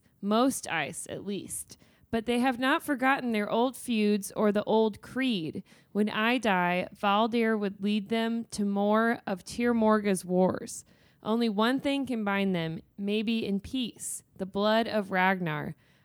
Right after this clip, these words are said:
I am not the last to carry it. Volga is Ragnar's daughter." Whoa. Psh. And Volga here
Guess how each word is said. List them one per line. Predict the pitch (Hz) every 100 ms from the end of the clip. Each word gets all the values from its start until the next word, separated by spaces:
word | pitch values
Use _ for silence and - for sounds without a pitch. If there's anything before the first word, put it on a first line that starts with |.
| -
I | 202
am | 233 226
not | 214 269 277
the | 214
last | 196 196 185 -
to |
carry | - 220 202 180
it. | 147 - - _ -
Volga | 202 214 220 240 254 269 - -
is | 190 170
Ragnar's | 175 180 202 220 233 233 214
daughter." | - 170 175 180 170 - - -
Whoa. | 196 262 269 247 190 - 196 -
Psh. | - - - - - - - - - _ - - -
And | 269
Volga | 277 359 392 262
here | 240 247 226 220 220